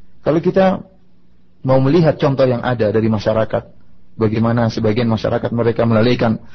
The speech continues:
hak yang sangat agung ini, ya. Kita perhatikan betapa banyak orang mereka membuang sampah sembarangan di jalan, bahkan membuang sampah di tengah jalan. Ada orang mungkin minum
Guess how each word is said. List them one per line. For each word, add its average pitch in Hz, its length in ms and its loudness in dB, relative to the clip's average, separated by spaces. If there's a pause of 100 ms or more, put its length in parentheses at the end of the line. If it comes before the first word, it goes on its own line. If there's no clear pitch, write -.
(160)
hak 120 200 -2
yang 117 160 -2
sangat 110 240 -6
agung 107 320 -4
ini, 110 320 0
ya. - 80 -4 (240)
Kita - 240 -2
perhatikan 190 480 0
betapa 165 240 0
banyak 233 400 -4
orang 139 400 -2 (520)
mereka 180 320 -2
membuang 185 560 0
sampah 190 480 -2
sembarangan 151 480 0
di 131 80 0
jalan, 107 360 -2 (400)
bahkan 170 320 0
membuang 156 360 0
sampah 165 400 -6
di 165 80 -4
tengah 208 240 -2
jalan. 139 320 0 (480)
Ada 143 240 2
orang 151 280 2
mungkin 143 200 -2
minum 127 240 0